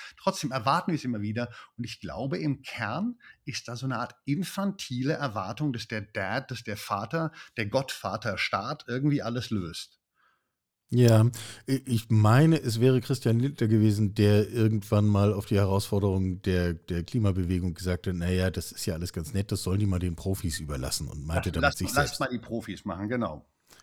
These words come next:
Speaker 2: Das
Speaker 1: Lass-,
Speaker 2: ist, das ist ja genau dieser Geist.
Speaker 1: Genau, "Lasst mal Papa machen, müsst ihr nicht irgendwie euch drum kümmern, wir, wir, wir, wir regeln das da schon."
Speaker 2: So, also die Motivation,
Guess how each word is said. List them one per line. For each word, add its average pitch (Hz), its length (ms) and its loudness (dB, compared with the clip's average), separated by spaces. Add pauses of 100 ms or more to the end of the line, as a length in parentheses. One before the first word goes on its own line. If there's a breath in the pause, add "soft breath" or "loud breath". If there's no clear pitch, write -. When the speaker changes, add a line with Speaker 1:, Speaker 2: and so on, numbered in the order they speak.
Speaker 2:
Das 104 140 4
Speaker 1:
Lass-, 143 140 4
Speaker 2:
ist, - 260 0
das 120 180 4
ist 160 120 2
ja 131 80 8
genau 123 220 8
dieser 113 240 8
Geist. - 440 2 (300 soft breath)
Speaker 1:
Genau, 180 440 4
"Lasst 156 240 6
mal 160 100 6
Papa 151 300 8
machen, 139 540 4
müsst 135 240 2
ihr 131 100 0
nicht 127 160 0
irgendwie 117 260 0
euch 107 140 -4
drum 107 180 -2
kümmern, 117 340 2
wir, 113 120 0
wir, 110 320 -6
wir, 117 220 -10
wir 127 160 0
regeln 123 300 2
das 98 120 -6
da 90 120 -6
schon." - 180 -12
Speaker 2:
So, 120 200 6 (200 loud breath)
also 143 180 8
die 147 100 6
Motivation, 170 920 6